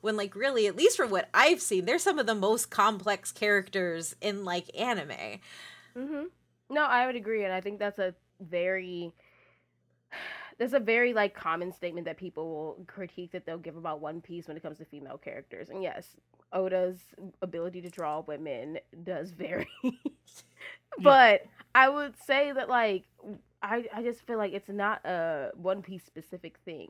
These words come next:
Speaker 2: Like, yes,
Speaker 1: Yeah.
Speaker 2: women being drawn in a way that makes them look attractive. Like, Zoro has titties too.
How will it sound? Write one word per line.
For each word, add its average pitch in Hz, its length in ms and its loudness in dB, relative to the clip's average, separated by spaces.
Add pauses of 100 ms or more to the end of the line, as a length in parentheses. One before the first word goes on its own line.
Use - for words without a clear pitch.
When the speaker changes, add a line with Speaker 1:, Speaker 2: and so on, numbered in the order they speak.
Speaker 2:
Like, 139 260 -8
yes, 170 380 -4
Speaker 1:
Yeah. 165 100 -16
Speaker 2:
women 196 320 -6
being 185 300 -6
drawn 156 520 -8 (300)
in 185 140 -4
a 170 40 -6
way 160 140 -6
that 147 180 -6
makes 151 180 -10
them 165 100 -10
look 160 120 -12
attractive. 175 400 -8
Like, 185 200 -6 (280)
Zoro 403 300 4
has 285 280 -2
titties 240 420 -8
too. 151 340 -6